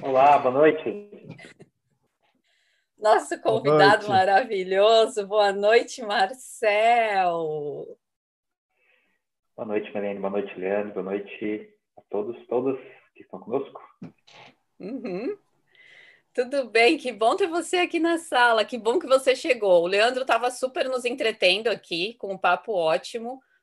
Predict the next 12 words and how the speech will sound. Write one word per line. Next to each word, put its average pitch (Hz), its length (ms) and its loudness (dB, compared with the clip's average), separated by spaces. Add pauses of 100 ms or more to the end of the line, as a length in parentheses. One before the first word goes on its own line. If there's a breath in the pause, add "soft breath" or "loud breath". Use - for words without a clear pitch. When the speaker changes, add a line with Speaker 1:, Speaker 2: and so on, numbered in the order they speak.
(140)
Speaker 2:
mas 180 180 -6
a 180 80 0
estrela 185 400 -2
da 180 140 -2
noite 170 260 -8
é 175 40 -8
você. 175 440 -10 (2000)
Speaker 1:
<laughs> - 20 -
Não, - 380 0
não 180 220 0
sou, - 200 -4
não. - 360 0